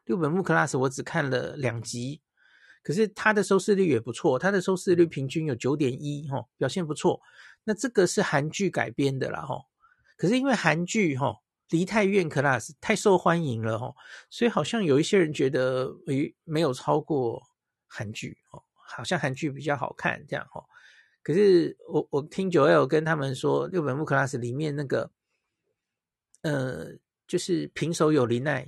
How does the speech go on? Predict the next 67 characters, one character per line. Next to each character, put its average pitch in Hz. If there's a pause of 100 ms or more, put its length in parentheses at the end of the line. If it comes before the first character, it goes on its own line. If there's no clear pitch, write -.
演 120
的 120
那 156
个 147
角 -
色 117
吼， - (340)
平 160
手 185
友 156
梨 127
奈 165
演， 135
演 120
得 117
不 127
错， 151 (260)
哦， 127
所 175
以 156
好 131
像 165
为 165
整 123
个 131
戏 -
生 160
色 151
不 165
少 -
这 -
样 135
子 -
哦。 - (680)
那 180
这 240
部 226
看 196
口 120
碑 165
是 170
不 127
错， 123
我 110
还 139
没 147
看 170
完 110
啦 113
吼， 120
它 185
可 151
能 135
也 127
可 131
以 135
摆 123
在 139
推 123
荐 117
的 117
里 110
面 131
这 135
样 139
子 -
吼。 -